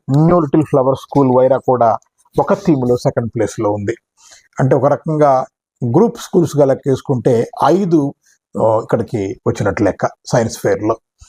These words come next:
అంటే ఇన్స్పైర్ ఇవి మూడు, ఇవి ఐదు కలుపుకుంటే ఒక ఎనిమిది పెద్ద నెంబర్లో, ఆ, మన విద్యార్థులు విజయాన్ని రిజిస్టర్ చేశారు. ఆ, ఇది ఈ ఒక్క సంవత్సరమే జరగలేదు,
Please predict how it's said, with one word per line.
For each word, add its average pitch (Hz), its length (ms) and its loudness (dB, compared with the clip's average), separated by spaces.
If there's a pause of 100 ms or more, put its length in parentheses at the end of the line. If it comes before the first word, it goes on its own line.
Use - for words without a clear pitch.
(320)
అంటే 135 180 0
ఇన్స్పైర్ 147 480 0
ఇవి 135 140 -4
మూడు, 165 460 2
ఇవి 131 340 2
ఐదు 151 140 4
కలుపుకుంటే 139 840 0 (360)
ఒక - 140 0
ఎనిమిది 151 580 2 (600)
పెద్ద 165 340 2
నెంబర్లో, 160 840 0 (380)
ఆ, 113 160 2
మన 120 200 -2
విద్యార్థులు 120 500 0
విజయాన్ని 117 600 -2 (140)
రిజిస్టర్ 131 400 2
చేశారు. 135 460 0 (680)
ఆ, 107 280 0 (180)
ఇది 139 440 2 (920)
ఈ 180 100 6
ఒక్క 175 200 2
సంవత్సరమే 151 420 0
జరగలేదు, 123 540 0